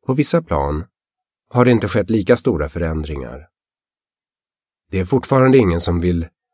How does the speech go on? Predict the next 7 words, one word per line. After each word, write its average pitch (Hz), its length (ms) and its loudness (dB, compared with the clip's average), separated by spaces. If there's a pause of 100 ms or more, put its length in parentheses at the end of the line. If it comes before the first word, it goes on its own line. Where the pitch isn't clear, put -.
skapa 95 380 -2
lagkänsla 123 920 0
med 104 140 -2
mig. 69 340 -10 (840)
Ingen 98 440 -2 (760)
teambuilding, 80 920 2
liksom. 64 540 -10